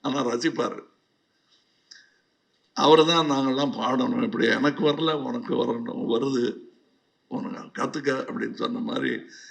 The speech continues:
எங்க அப்பாவுடைய நிலையிலிருந்து தான் நான் இவரை பார்க்கிறேன் நானு. எனக்கு வராதெல்லாம் இவருக்கு வருது. அதைத்தான் பாரதி ராஜா சொன்னாரு.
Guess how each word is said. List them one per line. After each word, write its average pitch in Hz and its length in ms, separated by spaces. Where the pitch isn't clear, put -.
எங்க 120 260
அப்பாவுடைய 170 880
நிலையிலிருந்து 151 760
தான் 160 180
நான் 127 180
இவரை 117 180
பார்க்கிறேன் 113 440
நானு. - 360
எனக்கு 185 340
வராதெல்லாம் 190 640
இவருக்கு 135 320
வருது. 120 240
அதைத்தான் 151 360
பாரதி 151 260
ராஜா 147 280
சொன்னாரு. - 540